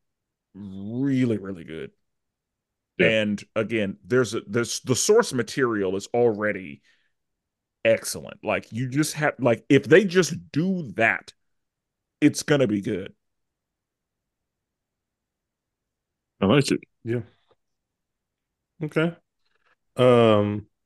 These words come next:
Speaker 3: so one of my shows that's actually on the list is, um, Mister and Missus Smith. So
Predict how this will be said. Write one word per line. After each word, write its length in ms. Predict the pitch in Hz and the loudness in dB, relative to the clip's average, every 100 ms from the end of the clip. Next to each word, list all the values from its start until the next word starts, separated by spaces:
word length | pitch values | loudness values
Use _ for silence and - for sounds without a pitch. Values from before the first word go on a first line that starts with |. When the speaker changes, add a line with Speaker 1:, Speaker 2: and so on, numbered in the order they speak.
| _ | _
Speaker 3:
so 320 | - 175 143 - | 0 6 6 4
one 280 | 107 101 131 | -2 2 2
of 60 | 135 | 4
my 120 | 143 | 2
shows 500 | - 131 120 113 107 | 4 6 6 6 2
that's 180 | 110 123 | -2 -2
actually 320 | 113 - 104 | -4 -4 -4
on 60 | |
the 240 | 101 101 110 | -4 -2 -2
list 220 | 110 - | -2 -4
is, 320 | 104 101 95 | -6 -4 -4
um, 540 | 104 101 101 98 98 - _ _ _ _ _ _ _ _ - | 0 0 0 -4 -10 -16 _ _ _ _ _ _ _ _ -6
Mister 400 | 120 156 - 151 | 0 0 2 2
and 100 | 151 | 2
Missus 320 | 156 165 - | 0 0 -2
Smith. 380 | 175 170 104 - _ _ _ _ _ _ _ _ | -2 -2 -2 -8 _ _ _ _ _ _ _ _
So 540 | - 117 107 98 - | -4 -2 -2 -4 -10